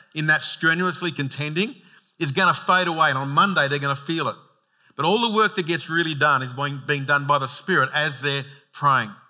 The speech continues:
The only thing people remember is not how great the team are. All they remember is what God does in their life. And so our role is to create a space where God does that work. And we turn up.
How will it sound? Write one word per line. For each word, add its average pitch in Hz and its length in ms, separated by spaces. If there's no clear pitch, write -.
The 156 140
only 214 160
thing 220 220
people 202 260
remember 175 380
is 151 100
not 165 160
how 175 160
great 147 300
the 175 80
team 156 280
are. 127 240
All 160 180
they 185 100
remember 165 340
is 123 100
what 135 220
God 151 240
does 139 220
in 131 100
their 131 140
life. 135 480
And 143 140
so 170 200
our 175 240
role 170 180
is 156 80
to 139 100
create 156 320
a 180 40
space 143 400
where 147 120
God 135 320
does 127 260
that 147 220
work. 160 260
And 135 160
we 175 100
turn 180 360
up. 196 180